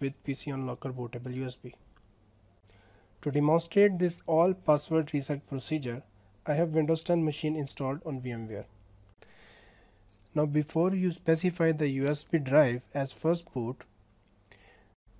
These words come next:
plug the device into a U S B port of your locked computer, which is a virtual machine in my case. Now power on computer and press F two to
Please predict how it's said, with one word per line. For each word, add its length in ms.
plug 260
the 80
device 420
into 280
a 40
U 160
S 100
B 140
port 280
of 180
your 80
locked 400
computer, 520
which 160
is 80
a 40
virtual 320
machine 360
in 120
my 200
case. 340
Now 140
power 360
on 140
computer 560
and 160
press 260
F 220
two 240
to 80